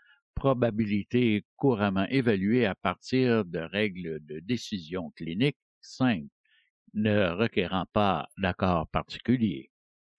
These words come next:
J'ai personnellement l'impression qu'on devrait vérifier le souhait du patient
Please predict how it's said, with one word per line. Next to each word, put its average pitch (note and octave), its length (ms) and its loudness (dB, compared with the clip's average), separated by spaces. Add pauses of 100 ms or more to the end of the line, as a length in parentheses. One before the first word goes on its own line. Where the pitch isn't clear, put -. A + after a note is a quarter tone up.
(400)
J'ai G#2+ 320 2
personnellement A#2+ 720 2
l'impression G#2+ 720 0
qu'on F#2 220 -4
devrait E2+ 460 -2
vérifier C3+ 680 0
le F#2 300 -2
souhait G#2+ 420 0
du A2 240 -2
patient A2+ 640 0